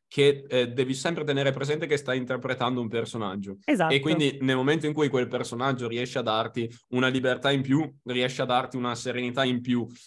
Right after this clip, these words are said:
Speaker 1: va bene, però è sempre qualcosa che tu stai interpre-, interpretando, è qualcosa
Speaker 2: Esatto.
Speaker 1: di artificioso, che non è reale. Nel momento in
Speaker 2: Sì.
Speaker 1: cui quella rea-, quello diventa il tuo mondo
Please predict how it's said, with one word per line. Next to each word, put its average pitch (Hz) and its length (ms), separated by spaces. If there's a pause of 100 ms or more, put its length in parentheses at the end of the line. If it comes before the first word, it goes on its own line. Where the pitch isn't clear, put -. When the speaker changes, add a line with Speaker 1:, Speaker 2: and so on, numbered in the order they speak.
(100)
Speaker 1:
va 120 180
bene, 143 420
però 147 520
è 123 100
sempre 139 320
qualcosa 131 440
che 117 120
tu 131 140
stai 120 260
interpre-, 117 460
interpretando, 123 720
è 113 40
qualcosa 123 380
Speaker 2:
Esatto. 127 220
Speaker 1:
di 127 100
artificioso, 135 680 (520)
che 127 140
non 123 160
è 131 100
reale. 101 600
Nel 117 180
momento 135 300
in 135 60
Speaker 2:
Sì. 240 60
Speaker 1:
cui 139 340 (100)
quella 131 340
rea-, 120 400
quello 135 360
diventa 123 420
il 123 160
tuo 143 180
mondo 113 600